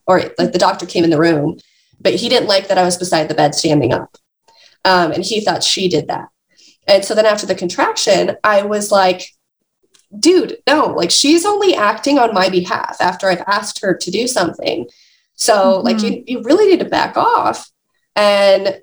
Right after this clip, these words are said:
Speaker 1: I was like, "No, I do not consent to a cervical exam."
Speaker 2: Yeah.
Speaker 1: And he, w-, you know, so then he explains why he wants to do a medical exam. And I was like,
Speaker 2: And again, you
Speaker 1: "No."
Speaker 2: had just had one not long ago.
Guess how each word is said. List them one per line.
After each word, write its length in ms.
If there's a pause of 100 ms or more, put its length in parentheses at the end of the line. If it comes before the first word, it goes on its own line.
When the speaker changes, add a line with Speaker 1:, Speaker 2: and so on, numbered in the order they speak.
(160)
Speaker 1:
I 80
was 120
like, 120
"No, 200
I 180
do 180
not 280
consent 460
to 100
a 40
cervical 400
exam." 500 (400)
Speaker 2:
Yeah. 160
Speaker 1:
And 140
he, 140
w-, 260
you 80
know, 100
so 140
then 140
he 180
explains 420
why 460
he 200
wants 260
to 80
do 120
a 60
medical 380
exam. 260 (500)
And 140
I 160
was 180
like, 240 (380)
Speaker 2:
And 100
again, 440
you 80
Speaker 1:
"No." 80
Speaker 2:
had 200
just 280
had 280
one 280
not 240
long 360
ago. 480